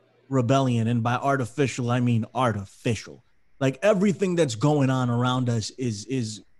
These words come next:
just getting us further and further away from the natural. I've been talking about this for years now because it's, like, my biggest pet peeve. I don't know how to get away from it, uh, at this point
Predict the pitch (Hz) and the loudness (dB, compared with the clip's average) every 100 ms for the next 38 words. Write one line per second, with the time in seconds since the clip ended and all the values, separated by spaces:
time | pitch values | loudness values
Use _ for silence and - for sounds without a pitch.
0 | - - - - - 113 151 143 135 - | -20 -20 -20 -12 -8 -2 0 2 0 -2
1 | - 185 156 139 123 156 143 131 127 123 | -2 0 2 2 0 2 2 2 0 0
2 | 127 120 123 117 113 117 110 - 107 113 | 0 -2 -2 -2 0 0 -2 -4 -4 -2
3 | 117 107 117 110 104 113 107 104 120 117 | -2 -2 -4 -4 -4 -4 -6 -8 -4 0
4 | 147 160 123 123 120 117 123 110 - 120 | 2 2 0 0 -2 -2 -4 -4 -4 -2
5 | 117 117 123 117 - 120 - - 151 110 | -2 0 0 -2 -4 -6 -6 -6 -2 -4
6 | - _ _ _ 143 139 143 147 147 127 | -6 _ _ _ 0 4 4 2 2 2
7 | 135 131 127 123 131 147 - 120 110 - | 2 0 0 0 2 2 2 0 0 -4
8 | - _ _ _ - 127 117 120 120 113 | -18 _ _ _ -2 0 2 0 0 0
9 | 120 - 127 110 | -2 -2 -2 -2